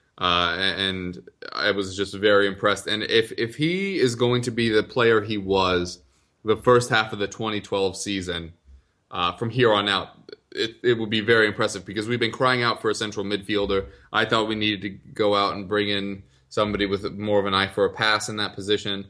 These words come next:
But if he and Dele Alli can continue to just run <laughs> past everyone in the midfield, I think that would be great for us. And on top of, you know, Dembele isn't usually a creator,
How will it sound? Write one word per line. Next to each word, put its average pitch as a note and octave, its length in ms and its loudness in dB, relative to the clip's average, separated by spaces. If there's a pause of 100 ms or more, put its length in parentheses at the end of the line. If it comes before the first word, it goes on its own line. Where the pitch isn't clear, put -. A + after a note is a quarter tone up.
(200)
But A2+ 120 4
if A2+ 120 2
he F3+ 120 2
and E3 100 4
Dele B2+ 180 6
Alli G#2+ 380 2
can F#2+ 160 -8
continue G#2 560 -4
to F2+ 60 -8
just F#2+ 400 -2 (120)
run G#2 440 0
<laughs> A#2+ 80 -2
past G#2+ 260 2
everyone G2+ 480 2
in F#2+ 80 -2
the F#2+ 80 -2
midfield, G2 500 -2
I F#2 140 -2
think G2 180 -8
that G2 160 0
would F#2 160 -4
be F#2 300 -4 (380)
great G#2 260 6
for G#2 220 2
us. G2 280 0 (300)
And A#2 140 2
on A#2+ 160 4
top C3+ 240 4
of, A2+ 260 -6 (180)
you A#2+ 120 -6
know, G2 180 -2 (440)
Dembele D3 340 6
isn't C3 160 0
usually A#2+ 340 0
a G#2 60 2
creator, G2+ 720 0